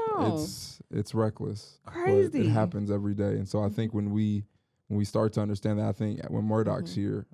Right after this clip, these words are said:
Speaker 2: um, you all have a fruitful conversation about this, but I heard him say, like, if we treat us like we, we're all that we have, like, like the, the new,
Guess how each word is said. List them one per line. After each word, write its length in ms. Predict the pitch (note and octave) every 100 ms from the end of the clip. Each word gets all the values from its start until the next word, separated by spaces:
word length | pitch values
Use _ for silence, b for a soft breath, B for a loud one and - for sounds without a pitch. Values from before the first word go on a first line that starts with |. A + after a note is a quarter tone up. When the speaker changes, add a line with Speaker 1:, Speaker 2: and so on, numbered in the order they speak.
| -
Speaker 2:
um, 400 | A2 G#2+ G#2+ G#2
you 180 | G2 G#2
all 180 | G#2 G2+
have 200 | G2+ G2+
a 120 | G2+
fruitful 320 | - G#2 G2+
conversation 520 | - G2 G2 G2+ G2 G2+
about 180 | G2
this, 160 | G#2+ G2+
but 220 | - G#2 A2
I 120 | A2
heard 220 | A2 G#2
him 180 | A2+ A#2+
say, 340 | - G2 G2+ - _ _ _ -
like, 160 | G#2 G2
if 80 |
we 160 | G2 G#2
treat 460 | - - B2 A2+ G#2+ _ _ _ -
us 280 | G#2+ G2+ -
like 160 | G#2
we, 220 | G2+ G#2+ - -
we're 220 | G#2+ F#2
all 180 | G#2 G#2
that 120 | G2
we 140 | G2+
have, 380 | G#2 G#2 A#2+ C#3+ - _ _ _ _ _ _ _ -
like, 300 | A2 G#2 G#2 _ A2+
like 280 | A2 A2
the, 200 | A#2+ G#2+
the 120 | G#2 A2
new, 540 | A2+ A2+ A2 G#2+